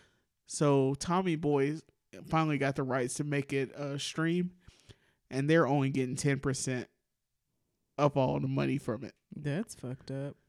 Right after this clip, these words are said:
Speaker 2: Can
Speaker 1: Yeah.
Speaker 2: they not re-, um,
Speaker 1: They're fighting it now,
Speaker 2: contract?
Speaker 1: and I think Jay-Z is, Jay-Z is blocking the release on Tidal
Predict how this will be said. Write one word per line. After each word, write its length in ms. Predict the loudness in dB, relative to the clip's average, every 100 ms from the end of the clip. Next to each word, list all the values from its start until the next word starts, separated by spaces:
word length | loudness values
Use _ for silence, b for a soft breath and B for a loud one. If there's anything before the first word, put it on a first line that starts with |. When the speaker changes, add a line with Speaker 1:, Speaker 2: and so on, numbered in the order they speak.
| -6
Speaker 2:
Can 140 | -2
Speaker 1:
Yeah. 40 | 0
Speaker 2:
they 120 | 0
not 320 | 0 -2 -2
re-, 760 | -6 -6 -6 -4 -6 -8 -10 -12 -10
um, 560 | -6 -4 -4 -4 -6 -10 -10 -2
Speaker 1:
They're 140 | -2
fighting 400 | 2 2 2 -2
it 120 | -4
now, 320 | -2 0 2
Speaker 2:
contract? 460 | 2 -2 -6 -6 -4
Speaker 1:
and 160 | -4 -2
I 60 |
think 280 | -2 -4 -2
Jay-Z 360 | -2 -2 -2 -2
is, 260 | -2 -4 -12 _ _ _ _ b b b -4
Jay-Z 340 | 0 2 4
is 140 | 2
blocking 580 | 0 0 0 0 -4 -2
the 80 | -2
release 420 | -4 -2 0 0 -2
on 220 | -4 -8 -12 -18
Tidal 520 | -12 -4 -2 -2 -4